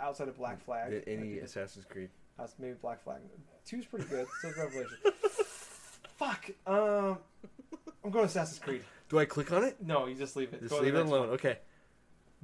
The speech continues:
Speaker 2: Gears of War versus Uncharted.
Speaker 1: Oh, God. Okay, um,
Speaker 2: Are you serious?
Speaker 1: <laughs> Uncharted.
Speaker 2: I'm just kidding. Oh, is it? Oh, oh yeah, that's what I would pick,
Speaker 1: It, it
Speaker 2: too.
Speaker 1: hurt, 'cause
Speaker 2: I haven't
Speaker 1: three
Speaker 2: played Gears of War, though, so I'm not,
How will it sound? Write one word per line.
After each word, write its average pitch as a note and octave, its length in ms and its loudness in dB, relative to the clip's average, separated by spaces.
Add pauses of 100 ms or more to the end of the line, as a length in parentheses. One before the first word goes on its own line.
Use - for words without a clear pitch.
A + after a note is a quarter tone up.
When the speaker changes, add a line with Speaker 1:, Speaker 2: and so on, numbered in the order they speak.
Speaker 2:
Gears C#3 340 2
of B2 200 -2
War A#2+ 520 6
versus G#2 340 -4
Uncharted. G2+ 640 -6 (1000)
Speaker 1:
Oh, E3+ 360 -2 (340)
God. F3 340 2
Okay, F3+ 380 2
um, E3 540 2 (440)
Speaker 2:
Are C#3 140 6
you E3+ 240 -2
serious? A#2 840 -4
Speaker 1:
<laughs> - 40 -2
Uncharted. A#2+ 480 2 (280)
Speaker 2:
I'm D3 260 4
just D3+ 120 6
kidding. B2 180 4 (140)
Oh, F#3 80 12
is G3 100 12
it? G#3 140 6
Oh, G#3+ 240 2 (240)
oh B3+ 100 -6
yeah, E3 140 -4
that's E3+ 140 -4
what C3 140 2
I - 40 4
would A2 140 0
pick, G#2 140 -2
Speaker 1:
It, - 20 0
it G#3+ 60 -4
Speaker 2:
too. G#2 140 0
Speaker 1:
hurt, G3 400 0 (140)
'cause D#3 100 -2
Speaker 2:
I B2 80 8
haven't D3 180 10
Speaker 1:
three - 40 -6
Speaker 2:
played C3 200 6
Gears A2+ 160 2
of A2 60 -2
War, A2 120 2
though, G2+ 100 2
so G2 180 -2
I'm F2 240 -4
not, F#2+ 280 -6